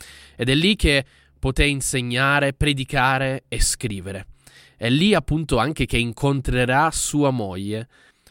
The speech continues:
e dove inizia anche a scrivere il suo commentario su Romani. È durante l'assenza di Calvino a Ginevra che la Chiesa Cattolica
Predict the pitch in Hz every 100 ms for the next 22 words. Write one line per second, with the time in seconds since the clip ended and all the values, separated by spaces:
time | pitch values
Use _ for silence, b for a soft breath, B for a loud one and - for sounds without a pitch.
0 | b b b - 113 123 165 98 - -
1 | 113 113 135 - - 104 101 101 104 -
2 | - 160 127 - 120 120 143 151 117 92
3 | 95 95 - b b - - 120 104 104
4 | 95 90 92 - _ _ B B B B
5 | B B B B - 131 143 180 262 254
6 | 180 165 - 135 - - 165 185 - 147
7 | 131 127 120 127 156 131 123 131 123 98
8 | 95 104 110 - - 117 107 107 - 156
9 | 180 180 143 131 - 110 101 101 - 110